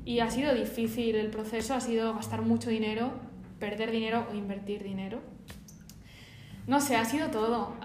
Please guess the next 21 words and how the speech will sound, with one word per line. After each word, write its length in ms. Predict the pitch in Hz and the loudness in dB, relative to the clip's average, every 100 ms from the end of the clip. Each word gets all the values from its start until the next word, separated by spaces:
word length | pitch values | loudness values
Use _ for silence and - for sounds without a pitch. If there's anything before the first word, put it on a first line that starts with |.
| - | -8
Es, 280 | - - - | -8 -10 -6
es 240 | 233 - | -6 -6
que 200 | - 269 | 0 2
ha 80 | 262 | 4
sido 220 | 262 277 | 2 4
un 180 | 269 262 | 8 10
ritmo 580 | 254 262 262 254 269 277 262 | 10 8 8 8 6 4 6
imparable, 1160 | 247 233 - 226 233 247 262 262 262 302 - - - - - - | 6 6 4 4 6 6 6 6 6 4 -2 -10 -16 -18 -18 -8
pero 220 | - 233 247 | 0 4 4
bueno, 300 | 269 254 262 | 4 4 2
también 240 | 226 226 | 0 2
me 80 | 262 | 4
ha 40 | |
dejado 220 | 262 226 208 | 2 0 -4
muchas 280 | 214 214 | -6 -10
cosas 280 | - 214 208 | -10 -10 -10
buenas. 280 | 214 220 - - | -8 -10 -10 0
Todo 120 | 262 | 2
han 140 | 262 | 2
sido 260 | 247 226 214 | 0 0 -2
aprendizajes. 840 | 196 202 202 214 190 208 - - | -4 -6 -8 -8 -8 -10 -14 -18